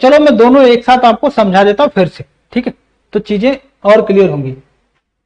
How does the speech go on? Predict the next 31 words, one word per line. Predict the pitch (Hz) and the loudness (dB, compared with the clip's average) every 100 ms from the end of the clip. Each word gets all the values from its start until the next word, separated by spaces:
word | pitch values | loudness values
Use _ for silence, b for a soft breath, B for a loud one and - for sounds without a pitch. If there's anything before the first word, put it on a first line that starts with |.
| _ _ _ _ _ _ _ _ | _ _ _ _ _ _ _ _
ध्यान | 180 220 277 | -2 0 2
से | 269 | 0
सुनिएगा | 247 240 220 180 | 0 2 2 0
बस | 151 - - | -2 -6 -4
थोड़ा | 156 | -4
सा, | 139 | -2
है | 175 | -4
ना, | 254 | -4
थोड़ा | 214 240 262 | -2 0 0
सा | 240 240 | -2 -2
मन | 226 | 0
लगाइएगा, | 247 240 226 247 277 | 2 2 2 2 -2
दो | 220 208 247 | 0 0 0
तीन | 247 226 | 0 0
मिनट | 220 214 | 0 -2
का | 262 262 | -2 0
और | 226 226 | 0 -2
एक | 220 | -4
चीज | 233 208 | -8 -6
क्लियर | 214 202 190 | -2 0 -2
हो | 160 | -4
जाएगी, | 143 139 - _ | -6 -8 -14 _
है | 190 | -12
ना। | 190 - _ _ _ _ _ _ _ _ _ _ _ _ _ _ _ _ _ _ | -12 -14 _ _ _ _ _ _ _ _ _ _ _ _ _ _ _ _ _ _
देखिए, | 170 156 147 - _ _ _ _ _ _ _ _ _ _ - | -8 -8 -10 -20 _ _ _ _ _ _ _ _ _ _ -2
मान | 202 240 | 2 2
लिया | 262 269 269 - _ _ _ _ _ | 2 0 -2 -6 _ _ _ _ _
ये | 208 226 | -4 0
हमारी | 220 226 247 226 | 2 2 2 0
आरबीआई | 196 190 202 220 233 | 0 0 0 0 -2
है | 294 | -6